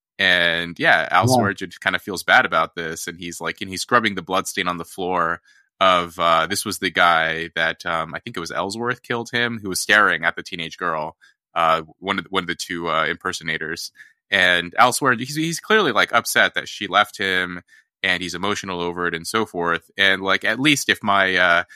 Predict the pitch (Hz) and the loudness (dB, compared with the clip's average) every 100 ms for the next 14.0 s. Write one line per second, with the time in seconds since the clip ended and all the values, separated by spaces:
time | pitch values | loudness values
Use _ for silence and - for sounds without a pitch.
0 | - _ 107 104 - 104 92 87 95 87 | -20 _ 2 2 2 0 0 -2 2 4
1 | 85 82 92 90 85 85 110 120 117 107 | 4 2 2 2 4 2 0 0 2 2
2 | 104 104 95 92 95 92 - 98 92 87 | 2 0 2 2 0 -2 0 0 -2 0
3 | 90 87 95 98 101 - 104 95 95 - | 0 0 2 4 4 4 4 8 8 6
4 | 147 120 - 156 180 131 107 - 110 110 | 2 0 4 6 6 4 2 2 0 0
5 | 101 104 95 92 90 - _ _ _ _ | -2 0 4 4 2 -8 _ _ _ _
6 | _ 151 202 127 113 135 156 147 113 101 | _ 6 6 4 0 4 6 6 2 0
7 | 135 143 113 143 131 117 131 127 104 127 | 4 4 4 2 2 4 4 4 0 -2
8 | 127 98 127 135 104 82 143 185 180 110 | -2 -2 2 2 2 -4 2 6 6 4
9 | 95 135 156 113 120 139 104 95 185 143 | 2 4 6 4 6 4 4 0 -2 -2
10 | 127 127 123 147 139 110 101 95 - 98 | -2 -2 2 2 2 0 -2 -4 -4 -6
11 | 85 80 82 90 - 80 78 160 151 147 | -6 -6 -2 -4 -2 -4 2 4 6 6
12 | 185 269 190 170 139 120 151 131 - 156 | 6 6 4 4 0 -2 4 4 4 0
13 | 160 127 123 123 160 165 - 95 80 76 | 0 0 4 4 4 2 -2 -4 -4 -16